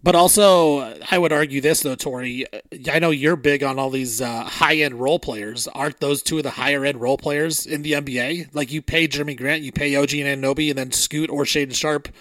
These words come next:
or Anthony Simons become your star player. And then you're, then you're on the, you have your stars in the backcourt, and you got your role players who are legit elite role players in the N B A. Doesn't matter how much you pay them.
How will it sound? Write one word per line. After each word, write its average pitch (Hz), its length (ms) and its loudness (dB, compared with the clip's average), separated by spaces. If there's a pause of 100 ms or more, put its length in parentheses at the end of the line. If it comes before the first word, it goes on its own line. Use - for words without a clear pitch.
(160)
or 135 180 -6
Anthony 147 260 -2
Simons 151 360 2
become 135 260 -4
your 135 80 -2
star 139 240 -2
player. 165 460 -2
And 139 160 -4
then 147 100 2
you're, 143 200 -2
then 143 360 -2
you're 139 340 -2 (800)
on 156 240 2
the, 151 220 -4
you 170 400 -6
have 160 140 2
your 147 80 -4
stars 160 340 0
in 165 80 -6
the 160 60 -4
backcourt, 156 440 -4
and 147 80 -10
you 143 100 -8
got 143 200 -2
your 143 120 -4
role 147 200 0
players 139 380 -2
who 156 100 -4
are 139 160 0
legit 143 680 0
elite 147 440 -4
role 143 180 0
players 131 380 -6
in 131 120 -10
the 135 160 -6
N 131 120 -6
B 139 140 -4
A. 139 100 -2
Doesn't 123 140 -8
matter 147 140 -6
how 143 100 -2
much 139 180 -6
you 135 40 -10
pay 190 180 -4
them. 151 200 -6